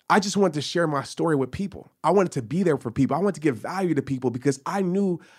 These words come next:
how important it was to have that voice. You know, I knew how important it was to have a voice that, where you felt like you were understood.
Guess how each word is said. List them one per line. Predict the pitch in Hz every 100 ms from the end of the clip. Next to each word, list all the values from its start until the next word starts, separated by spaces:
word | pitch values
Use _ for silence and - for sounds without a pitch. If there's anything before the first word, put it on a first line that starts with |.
| _
how | - 170
important | 156 135 135 180 165 135
it | 139
was | 120 143 190 170
to | 147
have | - 175 170
that | 156 147
voice. | 139 208 156 - - _ _ _ _ _ _
You | 139
know, | 151
I | 160
knew | 165 208
how | 190
important | 147 - 185 170
it | 143
was | 156 202 175
to | 143
have | 165
a | 151
voice | 117 143 180 - - _ _ _ _ _ _
that, | 151 147 - _ _ _ _
where | - 151
you | 160
felt | 196 185
like | 147
you | 156 160
were | 151 -
understood. | 160 143 - 208 196